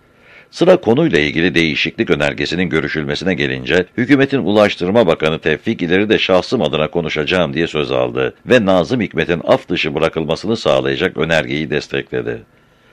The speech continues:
Bu alışılmış bir şey değildi. Hükümet üyelerinin görüşülen tasarının altında imzaları vardı.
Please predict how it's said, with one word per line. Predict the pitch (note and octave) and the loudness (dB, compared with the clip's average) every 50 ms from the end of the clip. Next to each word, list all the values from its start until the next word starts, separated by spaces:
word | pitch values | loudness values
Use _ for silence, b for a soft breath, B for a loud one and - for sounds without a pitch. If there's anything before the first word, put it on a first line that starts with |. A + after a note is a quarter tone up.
| b b b b b b b | b b b b b b b
Bu | - C3+ | 6 6
alışılmış | C#3 D3+ D#3+ D3+ - D3+ D3+ E3 F3 E3 - - | 8 8 6 4 2 0 2 0 0 0 0 0
bir | C3 B2 | -2 -2
şey | - - C#3+ C3+ A#2+ F2 | 0 0 0 0 2 0
değildi. | D#2+ D2+ D2 C#2 C2+ - C2 B1 A1 b b b b b - | 0 0 0 -2 -4 -4 -6 -6 -6 b b b b b -6
Hükümet | A#2+ A2+ - G#2+ A#2 D3+ D#3 - | -4 -4 -2 2 2 2 2 2
üyelerinin | F2 E2 D#2+ D2+ C2+ C#2+ D2 C#2+ D2+ F#2 A#2 B2+ A2 | 0 0 0 0 0 0 -2 -2 -2 -2 -2 -2 -2
görüşülen | E2+ E2+ D#2 D#2 D#2 C#2 - E2 F2 G2+ A2+ G#2+ | -2 -2 -2 -2 -4 -4 -4 -2 0 0 0 0
tasarının | - E2 D2+ - - D#2 D2 D2+ F2+ A2 A#2 G#2+ | -4 -8 -6 -4 -4 -4 -2 -2 -2 -2 0 0
altında | D#2 D2 D2 - D#2+ D#2+ E2 F#2 | 0 0 0 -2 -4 -4 -2 -2
imzaları | D2 D#2 F2 D#2+ C2 D2 D#2 D2+ D2 D#2 D2+ C#2 D#2 | -2 -2 -4 -4 -2 0 0 2 2 0 -2 -2 -2
vardı. | B1+ B1 B1+ B1 A1+ G#1+ A#1+ A#1 A1 | -2 -2 -2 -2 -2 -4 -4 -6 -6